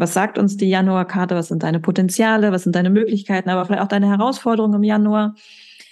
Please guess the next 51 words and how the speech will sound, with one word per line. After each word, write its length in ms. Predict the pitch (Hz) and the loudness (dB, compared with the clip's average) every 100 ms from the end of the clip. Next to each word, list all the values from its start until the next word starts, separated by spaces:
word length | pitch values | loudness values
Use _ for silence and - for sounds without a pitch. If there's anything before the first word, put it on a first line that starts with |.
| - _ - | -20 _ -4
Dann 220 | 185 185 | -2 0
kreieren 340 | 185 196 196 | 0 0 2
wir 200 | 190 170 | 2 0
auch 140 | 165 185 | 0 0
ein 120 | 175 | 2
Wort 280 | 190 240 254 | 2 2 -2
des 160 | 240 | -2
Monats. 500 | 226 226 233 240 262 | 0 2 2 0 -2
Also 160 | - 185 | -4 -4
mit 140 | 180 | -2
meinen 180 | 180 180 | 0 0
Klienten 400 | 180 190 190 196 | -2 -2 -2 -2
machen 140 | 175 180 | 0 0
wir 60 | |
dann 100 | 180 | 0
immer 140 | 175 175 | 0 0
ein 260 | 170 170 | 0 0
Wort. 220 | 185 240 240 | 0 0 0
Was 80 | 185 | -2
ist 120 | 180 | -2
so 80 | 165 | -2
dein 220 | 165 165 | 0 0
Wort 220 | 175 180 | 0 -2
des 140 | 160 | -2
Monats? 400 | 185 214 226 214 | 0 2 2 0
Was 140 | 170 160 | -4 -2
siehst 220 | 202 202 | -2 0
du 40 | |
in 80 | 196 | 0
der 100 | 175 | 0
Karte? 380 | 175 185 202 196 | -2 -2 0 -2
Was 160 | 156 - | -4 -4
sehe 180 | - | -2
ich 220 | 202 220 - | -2 -2 -2
sozusagen? 500 | 190 - 190 185 175 | -4 -2 0 0 0
Also 160 | 165 | -2
es 60 | 175 | -2
ist 80 | 175 | 2
immer 300 | 214 214 196 - - | 2 2 -2 -10 -4
auch 140 | 180 | 0
eine 160 | 180 180 | 2 2
Interaktion, 800 | 202 190 160 165 - 180 151 151 | 2 0 -2 -4 -4 -2 -2 -2
ne? 160 | 180 | -4
Also 200 | 196 180 | -2 -2
eine 120 | 180 175 | 0 2
Legung 340 | 196 233 214 | 2 2 2
mit 140 | 196 | 0
mir 400 | 190 208 240 254 - - - - - | 0 0 0 -2 -6 -16 -20 -18 -10
ist 100 | 190 | -2
meistens 560 | 190 196 202 202 196 | 0 0 -2 -2 0
nicht, 480 | 202 202 202 202 - | 0 0 0 -6 -10